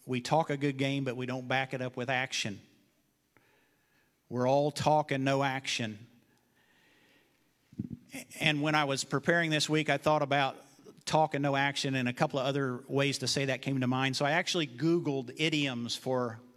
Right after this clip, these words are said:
all talk and no action, and, and, uh,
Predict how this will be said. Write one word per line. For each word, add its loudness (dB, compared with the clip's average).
all 2
talk -2
and -8
no 4
action, -2
and, -8
and, -2
uh, -2